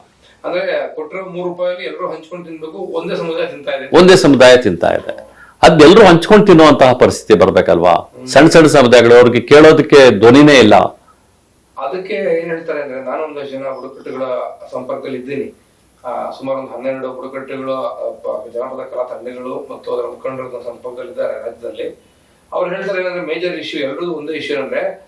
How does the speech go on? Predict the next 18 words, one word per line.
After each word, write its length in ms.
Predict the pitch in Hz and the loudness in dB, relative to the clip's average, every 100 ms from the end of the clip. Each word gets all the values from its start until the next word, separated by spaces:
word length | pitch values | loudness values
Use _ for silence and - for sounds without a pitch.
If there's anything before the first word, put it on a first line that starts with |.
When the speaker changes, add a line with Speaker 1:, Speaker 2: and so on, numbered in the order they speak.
| _ _ | _ _
Speaker 1:
ನಮ್ಗೆ 580 | 160 165 190 202 170 151 | -10 -8 -8 -6 -6 -6
ಒಂದು 340 | 143 143 143 | -8 -12 -12
ಜಾತಿ 360 | 143 156 - 226 | -10 -8 -10 -12
ಸರ್ಟಿಫಿಕೇಟ್ 540 | - 170 165 156 151 | -14 -14 -14 -12 -12
ಮಾಡ್ಕೊಳ್ಳೋಕೆ 520 | 151 - 147 143 - 160 | -10 -10 -10 -10 -10 -10
ನಮ್ಗೆ 640 | 143 - 147 - 127 123 | -10 -12 -8 -8 -8 -10
ದಾರಿ 240 | 131 131 | -10 -10
ಸಿಗ್ತಾ 260 | 143 127 127 | -12 -12 -8
ಇಲ್ಲ. 480 | 117 117 113 - - _ _ _ - | -8 -8 -8 -10 -16 _ _ _ -8
ಬರುವಂತ, 400 | 160 180 170 165 | -6 -6 -10 -10
ಮಾತಾಡುವಂತ 840 | 160 165 143 147 165 156 147 131 | -8 -10 -10 -10 -10 -10 -12 -8
ಎಲ್ಲ 260 | 147 143 147 | -8 -6 -8
ಲೀಡರ್ಗಳು 760 | 143 147 147 135 131 - - _ _ _ _ - | -8 -10 -12 -10 -8 -10 -12 _ _ _ _ -14
ಭಾಷಣಕ್ಕೆ 520 | 123 143 165 170 156 | -10 -10 -10 -10 -10
ಎಷ್ಟು 200 | 147 147 | -12 -12
ಬೇಕೋ 140 | 156 | -10
ಅಷ್ಟು 200 | 151 - | -10 -10
ಮಾತಾಡ್ತಾರೆ. 800 | 135 147 143 147 - - - _ | -10 -10 -10 -10 -10 -10 -12 _